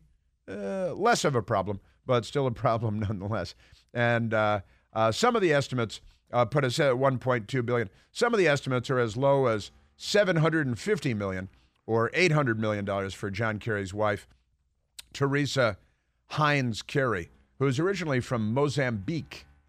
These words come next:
Mozambique in, uh, Africa.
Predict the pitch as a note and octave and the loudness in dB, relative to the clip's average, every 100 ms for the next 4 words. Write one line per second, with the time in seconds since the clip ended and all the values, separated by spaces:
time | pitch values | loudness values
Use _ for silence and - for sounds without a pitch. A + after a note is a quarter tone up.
0 | _ - A#2 A2+ A2+ G#2 F#2 G#2 - - | _ -8 -4 -2 -4 -4 -6 -8 -10 -20
1 | _ _ _ - G#2+ G#2 G2+ G2 F#2+ G#2+ | _ _ _ -10 -6 -4 -4 -6 -4 -4
2 | A2 G#2+ G2 | -4 -6 -10